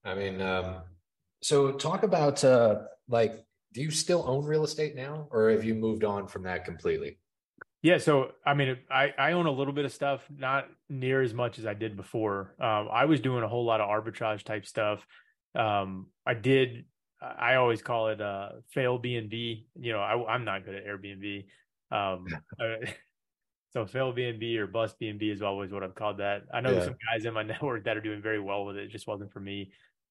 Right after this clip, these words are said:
Speaker 2: Uh, but, uh, my main focus is what we're doing in Rotan right now, man. Like,
Speaker 1: Yeah.
Speaker 2: when it first came down the pipeline, I was like, "Ah, you know, I don't really know."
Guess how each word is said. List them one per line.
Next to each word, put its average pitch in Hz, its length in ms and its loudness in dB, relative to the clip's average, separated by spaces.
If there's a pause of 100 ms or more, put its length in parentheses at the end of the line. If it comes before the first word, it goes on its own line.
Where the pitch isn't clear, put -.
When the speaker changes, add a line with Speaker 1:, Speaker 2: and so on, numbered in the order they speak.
(100)
Speaker 2:
Uh, 117 160 2
but, 104 320 2 (180)
uh, 110 340 -2
my 131 220 2
main 185 320 4
focus 135 340 0
is 110 120 -4
what 123 180 0
we're 127 100 -2
doing 127 200 4
in 104 80 -2
Rotan 117 380 0
right 101 180 -4
now, 104 140 -8
man. 113 420 -4
Like, 104 320 -2 (360)
Speaker 1:
Yeah. 90 120 -2
Speaker 2:
when 117 120 2
it 135 140 -2 (140)
first 147 340 4
came 139 300 -2
down 120 240 2
the 113 80 -6
pipeline, 123 500 -2
I 120 60 -2
was 113 100 -4
like, 120 180 -4
"Ah, 170 300 4
you 151 160 -2
know, 127 80 0
I 127 100 6
don't 139 160 4
really 113 220 -6
know." 123 540 2